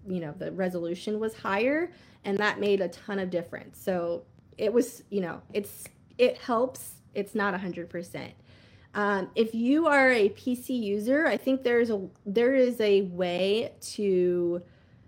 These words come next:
I might have to look up the link, but there's a way to change your, um, export settings in, uh, through, like,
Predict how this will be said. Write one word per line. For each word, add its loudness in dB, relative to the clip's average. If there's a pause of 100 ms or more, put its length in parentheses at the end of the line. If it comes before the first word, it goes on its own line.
I -6
might -4
have -4
to -4
look -4
up -8
the -8
link, -8
but -2
there's 4
a 4
way 2
to 0
change -2
your, 2
um, -10 (960)
export 2
settings 0
in, 0 (100)
uh, -12 (220)
through, 6
like, -8